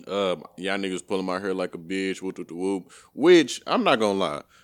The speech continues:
watching the video and seeing a grown man, like, hold another man's hair and, like, pulling him around and, like, yanking him and tossing him around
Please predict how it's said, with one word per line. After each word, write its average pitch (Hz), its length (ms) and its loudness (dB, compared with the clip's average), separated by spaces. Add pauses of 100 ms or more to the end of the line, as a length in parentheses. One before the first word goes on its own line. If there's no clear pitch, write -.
(120)
watching 180 300 0
the 160 60 2
video 127 540 4 (220)
and 113 160 0
seeing 156 260 2
a 120 40 2
grown 127 360 4
man, 110 440 0 (920)
like, 101 480 -2 (640)
hold 139 480 4
another 120 400 0
man's 120 460 -2
hair 131 460 -4 (360)
and, 113 160 0
like, 98 300 0
pulling 139 320 2
him 131 200 -2
around 120 280 0
and, 107 80 0
like, 92 180 -2
yanking 123 340 0
him 123 120 -2
and 101 80 -6
tossing 123 320 -2
him 117 180 -4
around 127 460 -2